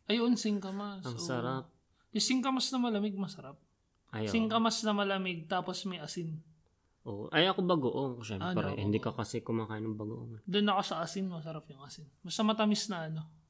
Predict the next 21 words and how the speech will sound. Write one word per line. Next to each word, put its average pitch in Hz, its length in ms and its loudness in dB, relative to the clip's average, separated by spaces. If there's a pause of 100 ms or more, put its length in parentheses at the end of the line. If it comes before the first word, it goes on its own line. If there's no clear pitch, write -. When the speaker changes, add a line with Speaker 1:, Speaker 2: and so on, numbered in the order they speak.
(220)
Speaker 1:
na 175 160 -2 (260)
singkamas. 156 800 -6 (960)
Speaker 2:
<clears throat> - 80 6 (880)
Tas 120 320 4
ano, 139 340 8
itlog 123 340 4
na 120 200 6
pula 123 320 4
na 120 80 4
may 113 160 2
kamatis. 113 960 0 (160)
Speaker 1:
Oo. 180 560 4 (400)
Oo 190 240 6
nga, 196 320 0
itlog 185 320 -2
na 110 240 4
pula. 107 120 0 (120)
Speaker 2:
Staple 107 160 4
na 104 180 0
yan. 107 220 -4 (1160)
Speaker 1:
Oo 151 200 -14